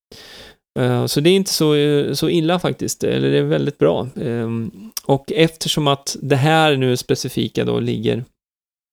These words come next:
i ett, eh, automatiserat system så, så är det väldigt bra faktiskt. Ehm, ja, så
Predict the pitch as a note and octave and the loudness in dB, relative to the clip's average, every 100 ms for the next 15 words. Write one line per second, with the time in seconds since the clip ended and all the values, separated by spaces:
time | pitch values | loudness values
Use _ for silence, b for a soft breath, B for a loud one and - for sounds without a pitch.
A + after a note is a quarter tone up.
0 | _ _ - - C#3+ C#3 B2+ - B2 C3+ | _ _ -14 -8 -4 0 0 0 -2 0
1 | A#2+ A2+ - C3 C3+ B2 B2+ - A2+ A2 | 0 0 2 0 0 -2 -2 -2 -2 -2
2 | - - D#3 A#2+ G#2+ - A#2+ - B B | -6 0 2 2 -2 0 -2 -2 B B
3 | B B _ - C3 A#2+ A#2+ A#2+ B2 A#2+ | B B _ -6 -2 0 0 -2 0 2
4 | C3 A#2+ F#3 - - - F3 - B2+ - | 4 4 2 0 -4 -8 -6 -4 -4 -4
5 | - - _ - B B B B _ - | -6 -8 _ -20 B B B B _ 2
6 | C#3+ C#3+ C#3+ D3 D3 D3 - A3 E3+ - | 4 4 4 4 2 2 4 4 4 2
7 | - G#3 G3+ | 2 4 4